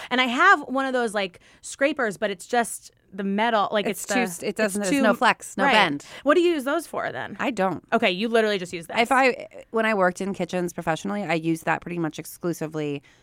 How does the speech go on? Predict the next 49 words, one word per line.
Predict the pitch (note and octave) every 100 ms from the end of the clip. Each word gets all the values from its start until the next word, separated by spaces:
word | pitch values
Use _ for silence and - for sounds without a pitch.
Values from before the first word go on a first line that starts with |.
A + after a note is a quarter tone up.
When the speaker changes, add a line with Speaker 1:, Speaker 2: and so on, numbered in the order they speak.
| _
Speaker 2:
to | - G#3
divide | F3+ D#3+ D3+ C#3+ C#3 C#3 D3 _
bread | - C3+
dough, | C3 C3
like, | C3 C#3 -
if | D3+ -
making | C#3+ C3+
baguettes | C#3 C#3+ C3 -
or | D3
something | D3+ D3+ -
like | -
Speaker 1:
Okay. | G3+
Speaker 2:
that. | D#3+ C#3+ - _ -
Speaker 1:
And | F#3
Speaker 2:
Or, |
Speaker 1:
what |
Speaker 2:
like, | F3 D#3+ - - _ -
you | F3
know, | C#3 - _
big, | F3 D#3+ D3+ _ _ _ _ _ -
thick | E3+ - _ _ - E3 _
pats | - D#3 -
of, | C#3+ C3 C3 C#3 _ _ _ _ _ _ -
uh, | C3 B2+
puff | - D3
pastry | C3 B2+ - C#3
or | A#2+ D3 -
croissant | - E3 G#3
Speaker 1:
And |
it'll | F#3+ F3
Speaker 2:
dough. | -
Speaker 1:
co-, | F3
and | G#3+ G3
that's | G3+ G3
what | G#3+
you | F3+
would, | F3
is | E3+
Speaker 2:
But | D#3+ B3
Speaker 1:
the |
Speaker 2:
this | C#4+
Speaker 1:
big | C4+
Speaker 2:
will | D4+
also | A3+ A3+ A3+
cut | G3+ F#3+ -
through. | G3 F3+ E3 _ -
It's | - -
pretty | - D#4 C4+
strong. | - D#3+ - D#3+